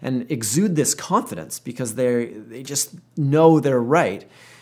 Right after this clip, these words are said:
And people kind of can be attracted to that sometimes. So that's the kind of the ironic thing. So these people can often end up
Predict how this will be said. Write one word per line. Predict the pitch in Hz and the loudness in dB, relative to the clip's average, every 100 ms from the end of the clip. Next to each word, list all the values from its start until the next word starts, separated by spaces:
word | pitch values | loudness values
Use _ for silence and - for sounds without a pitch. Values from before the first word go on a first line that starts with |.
| - - | -20 -10
And | 135 131 127 | -6 -4 -4
people | - 202 185 | -6 -6 -4
kind | - 156 | -2 0
of | 143 120 | 0 -4
can | 135 143 | -4 -2
be | 147 | 0
attracted | 147 208 349 - 127 | -2 -2 -4 -6 -10
to | |
that | 104 - | -8 -10
sometimes. | - 117 104 113 - | -8 -10 -10 -12 -10
So | 139 | -6
that's | 180 240 | -4 -4
the | - 117 | -4 -4
kind | - 123 | -4 -8
of | 110 | -6
the | 110 | -8
ironic | 120 117 120 117 120 | -6 -6 -8 -10 -14
thing. | - 190 113 | -10 -8 -8
So | 110 | -10
these | 120 143 | -10 -8
people | 175 147 | -8 -8
can | 139 | -8
often | 117 165 208 123 | -6 -4 -4 -6
end | 123 117 | -8 -8
up | 117 117 | -10 -12